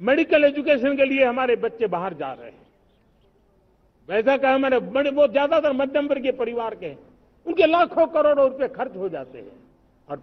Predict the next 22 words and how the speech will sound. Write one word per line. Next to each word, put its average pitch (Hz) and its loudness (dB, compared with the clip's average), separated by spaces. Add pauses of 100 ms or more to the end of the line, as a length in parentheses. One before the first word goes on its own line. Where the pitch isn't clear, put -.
तब 196 -2
जा 180 2
करके 127 -8 (1000)
हमने 156 -4
पिछले 180 0 (1300)
दस 208 4
साल 170 -4
में 131 -8 (1600)
मेडिकल 262 2
सीटों 269 -4
को 165 -10 (1120)
करीब-करीब 190 0
एक 190 -2
लाख 180 -4
कर 151 -4
दिया। 113 -16 (960)
आज 156 0
मैं 170 0 (1080)
करीब-करीब 240 0
पच्चीस 240 -6
हजार 208 0
युवा 220 2